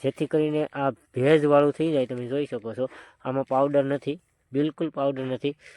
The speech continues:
બધોય આમાં, અ, સુહાઈ ગયો અને જે સલ્ફર અને ઉરિયા છે તો આ રીતનું મિક્સ કરી લેવું મિત્રો. અને તમને હું બતાવું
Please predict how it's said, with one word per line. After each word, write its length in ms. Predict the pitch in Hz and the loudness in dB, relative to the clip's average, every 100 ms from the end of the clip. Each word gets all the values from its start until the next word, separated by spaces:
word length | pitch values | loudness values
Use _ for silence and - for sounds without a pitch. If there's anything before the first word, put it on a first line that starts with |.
| - _ | -20 _
બધોય 380 | 127 131 151 151 | -2 2 4 4
આમાં, 340 | 143 143 139 - 139 131 127 | 2 0 -2 -6 -10 -8 -6
અ, 20 | |
સુહાઈ 380 | 123 147 143 151 | -6 -6 -2 -4
ગયો 180 | 139 135 | -4 -6
અને 420 | 127 131 131 120 _ _ _ _ _ | -4 -4 -4 -6 _ _ _ _ _
જે 500 | 117 123 135 131 127 - | -8 0 2 2 0 -2
સલ્ફર 440 | 139 147 - 170 143 | -2 -2 2 4 4
અને 200 | 135 135 | 0 -4
ઉરિયા 440 | 131 143 147 135 | -4 -2 2 0
છે 320 | - - 143 - - - - | 0 -4 -4 -4 -20 -20 -4
તો 80 | 135 | 0
આ 80 | 135 | 2
રીતનું 360 | 143 - 147 | 0 -2 -2
મિક્સ 260 | 135 143 - | -2 -4 -2
કરી 240 | 151 160 | 2 4
લેવું 280 | 139 131 120 - | 2 0 -6 -14
મિત્રો. 340 | 123 - 135 143 - - - - - - | -14 -10 -10 -10 -14 -20 -20 -20 -20 -16
અને 480 | 139 147 151 151 151 | -10 -4 -2 0 -2
તમને 260 | - 151 156 | -2 -2 0
હું 180 | 151 151 | 0 0
બતાવું 440 | 160 156 143 | 2 4 4